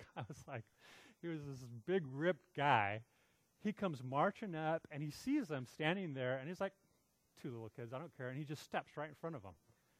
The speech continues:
Just totally steps right in front of them. Well, Donna saw this,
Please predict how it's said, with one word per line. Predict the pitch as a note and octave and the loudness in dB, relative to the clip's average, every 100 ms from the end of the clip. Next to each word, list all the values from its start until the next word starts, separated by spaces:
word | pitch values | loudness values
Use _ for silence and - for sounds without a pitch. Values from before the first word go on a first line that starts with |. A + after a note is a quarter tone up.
| _ _ | _ _
Just | G#3 - _ _ - | -10 -10 _ _ 2
totally | G3 G3+ | 6 6
steps | F3+ F#3 - | 4 0 0
right | F#3 | -4
in | - | -4
front | F#3 D#3+ | -6 -4
of | |
them. | B2 G#2+ _ _ _ _ | -6 -8 _ _ _ _
Well, | D3+ C#3+ C3+ - - E3+ A#2 | 8 10 10 6 -16 -18 0
Donna | D3+ F#3+ D#3+ B2 | 2 4 2 -2
saw | - D#3 D3+ | 2 6 6
this, | A2+ G#2+ A2 | 4 -6 -8